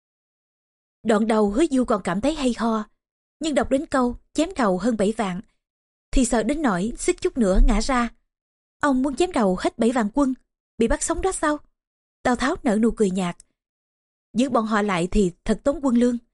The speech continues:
Thả họ về há chẳng phải giúp Viên Thiệu chấn hưng thế lực sao? Huống hồ bọn họ cũng giống như Thư Thụ,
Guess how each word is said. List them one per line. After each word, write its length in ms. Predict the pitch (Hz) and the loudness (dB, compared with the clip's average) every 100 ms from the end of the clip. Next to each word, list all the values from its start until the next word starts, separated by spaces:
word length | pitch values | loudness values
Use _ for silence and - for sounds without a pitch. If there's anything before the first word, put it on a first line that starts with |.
| _ _ - | _ _ -4
Thả 120 | 240 | -2
họ 160 | 285 254 | 0 0
về 280 | 208 202 165 | 2 0 0
há 100 | 247 | -2
chẳng 180 | - 247 | -2 -2
phải 140 | 233 | -2
giúp 140 | 240 - | -4 -4
Viên 140 | 269 226 | -2 -2
Thiệu 320 | 220 170 - _ - | 0 -2 -4 _ -6
chấn 120 | 302 359 | -6 -2
hưng 140 | 247 | -2
thế 120 | 247 | 0
lực 200 | 302 - | -2 -2
sao? 240 | - 240 233 - _ _ _ - - | -2 -4 -4 -12 _ _ _ -4 -2
Huống 100 | 415 | 0
hồ 220 | - 196 | 2 0
bọn 180 | 175 202 | 0 -2
họ 240 | 202 175 | 0 -2
cũng 220 | 185 254 262 | 0 -2 -2
giống 120 | 359 | 0
như 120 | 277 | -2
Thư 180 | 254 233 | 0 -2
Thụ, 340 | 208 160 165 | 0 -4 -4